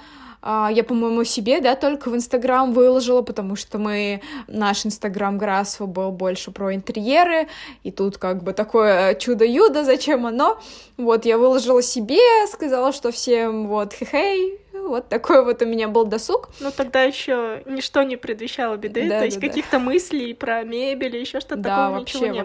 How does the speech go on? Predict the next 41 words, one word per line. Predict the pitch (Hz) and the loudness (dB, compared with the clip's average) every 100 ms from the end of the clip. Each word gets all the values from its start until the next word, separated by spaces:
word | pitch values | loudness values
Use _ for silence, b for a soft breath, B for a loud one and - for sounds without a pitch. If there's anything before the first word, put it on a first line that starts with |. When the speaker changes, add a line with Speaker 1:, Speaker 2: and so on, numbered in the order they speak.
| 202 | -8
Speaker 1:
вообще | - | -8
не | 202 202 | -4 -2
Speaker 2:
Это | 180 | 0
Speaker 1:
было. | 254 | 2
Speaker 2:
просто | 302 392 349 | 0 0 -2
было | 247 247 | -2 -2
такое, | 254 262 269 | -4 -2 -2
как, | 277 247 233 | 0 -2 -4
м, | 247 - 247 233 226 240 B B B B B | -8 -8 -8 -8 -10 -14 B B B B B
тренировка | - 285 277 311 370 - 311 | -4 0 2 2 -2 -4 -4
на | 285 | 0
развитие | 269 285 262 262 254 | -2 -2 -8 -8 -6
Speaker 1:
Мгм. | 247 | -4
Speaker 2:
фантазии | 262 262 311 330 320 311 - 285 269 | -4 -2 0 0 0 -2 -6 -8 -6
Speaker 1:
Да, | 247 240 233 | -2 -2 -2
Speaker 2:
или | |
Speaker 1:
да, | 214 | -4
Speaker 2:
что-то | 202 233 220 | -8 -10 -10
Speaker 1:
да. | |
Speaker 2:
такое. | 240 233 247 220 | -12 -10 -8 -8
Просто | 226 254 269 - 233 226 214 254 | -2 -2 -2 -4 -4 -2 -2 -2
разогреться, | 262 262 254 262 269 - 240 | -2 -2 -2 0 -2 -2 -8
разогнаться, | 226 220 220 285 - | -8 -8 -4 -4 -6
чтобы | - 254 | -4 -4
твой | 277 277 247 | -2 2 2
мозг | 247 269 349 | 4 0 0
творчески | 302 254 262 - - | -2 -2 -4 -12 -8
не | 233 | -6
заставился, | 214 220 - 262 302 285 254 | -6 -6 0 0 0 -2 -10
потому | 233 220 233 233 | -10 -8 -8 -8
что | - 226 | -8 -6
у | |
нас | 226 220 247 | -4 -4 -4
были | 226 233 | -4 -2
в | 220 | -2
основном | 233 240 226 220 220 B B B | -4 -6 -4 -4 -6 B B B
такие, | 247 233 233 220 | -8 -6 -4 -4
наверное, | 220 208 214 202 202 - 220 - _ | -2 -2 -2 -4 -6 -6 -10 -16 _
классические, | - 240 277 277 - - 208 | -4 -4 -4 -6 -10 -10 -8
да, | 196 254 | -6 -6
больше | 247 214 214 - | -6 -10 -10 -10